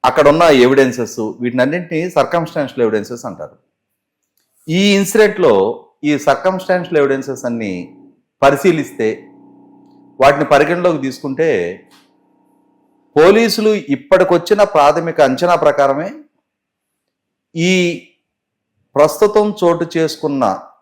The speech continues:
ఈ బోట్ల ఇన్సిడెంట్, అంటే ఇసుకని తరలించే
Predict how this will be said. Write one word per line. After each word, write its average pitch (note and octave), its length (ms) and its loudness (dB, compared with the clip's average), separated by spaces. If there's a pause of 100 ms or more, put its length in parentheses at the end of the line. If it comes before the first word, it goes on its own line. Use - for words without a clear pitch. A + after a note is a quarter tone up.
(140)
ఈ C#3 440 -2
బోట్ల E3+ 720 2 (1800)
ఇన్సిడెంట్, B2+ 440 -6 (300)
అంటే F3+ 520 -4 (920)
ఇసుకని A3 500 2
తరలించే E3 1000 0